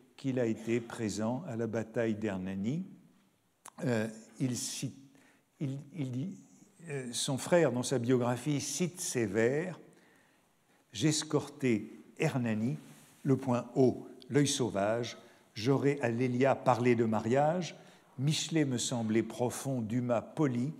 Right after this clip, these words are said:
et je trouvais Delorme on ne peut plus joli.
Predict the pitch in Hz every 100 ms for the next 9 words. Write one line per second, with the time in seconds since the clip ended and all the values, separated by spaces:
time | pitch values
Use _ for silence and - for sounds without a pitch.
0 | - - 170 123 131 - 131 120 113 110
1 | 110 113 120 123 127 - - - 139 123
2 | 120 117 107 117 120 101 95 117 104 -
3 | -